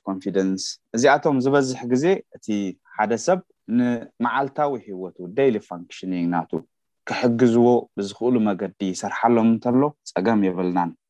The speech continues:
ዝበዝሕ ግዜ ሓደ ሰብ ካብ ካልእ ከባብን ኩነታትን መጺኡ ምስ ሓድሽ ከባብን ሓድሽ ሰብን ንኽላለ ጸገም ዘይብሉ እንድሕር ኮይኑ እቲ ሰልፍ ኮንፊደንስ ናቱ፣ አ፣ ወይ ኮንፊደንት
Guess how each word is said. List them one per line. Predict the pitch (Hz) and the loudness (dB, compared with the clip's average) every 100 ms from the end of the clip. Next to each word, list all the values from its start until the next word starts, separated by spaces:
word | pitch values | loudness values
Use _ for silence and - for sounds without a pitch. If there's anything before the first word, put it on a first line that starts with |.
| _ 107 | _ 0
ዝበዝሕ | 123 107 104 101 | 0 0 -4 -6
ግዜ | 107 160 175 _ | -2 -2 -4 _
ሓደ | 104 101 107 | -6 -4 -4
ሰብ | - 147 - _ _ - | -4 -6 -6 _ _ -6
ካብ | 127 120 - | -4 -4 -10
ካልእ | - 131 135 - - | -6 -4 -2 -6 -8
ከባብን | 107 104 104 117 | -4 0 0 -2
ኩነታትን | 107 101 101 95 - 98 | -8 -10 -12 -12 -6 0
መጺኡ | 101 98 - 107 151 - - | 2 0 0 0 0 -4 -4
ምስ | 113 - | -4 -2
ሓድሽ | - 113 123 143 - - | -2 -2 0 -4 -6 -12
ከባብን | - 104 104 110 143 147 - | -4 2 2 2 0 -4 -8
ሓድሽ | 101 104 120 123 - | -6 -4 -4 -6 -2
ሰብን | 110 110 151 160 _ _ _ | 2 4 2 0 _ _ _
ንኽላለ | 113 110 120 113 113 120 165 202 _ _ - | -6 -2 0 2 4 4 2 -2 _ _ -4
ጸገም | 135 135 135 | 0 2 0
ዘይብሉ | 110 104 98 104 | 0 -4 -4 -4
እንድሕር | 101 92 - | -6 -8 -10
ኮይኑ | - 120 147 | -2 2 2
እቲ | - | -2
ሰልፍ | - 110 104 - | -2 0 0 -2
ኮንፊደንስ | 92 90 87 98 95 - _ | -12 -10 -6 -4 -6 -10 _
ናቱ፣ | 92 90 170 196 _ - | -2 2 4 2 _ -2
አ፣ | 85 82 | 0 2
ወይ | 87 - | -2 -2
ኮንፊደንት | - 131 113 104 101 | -2 -2 0 -2 -2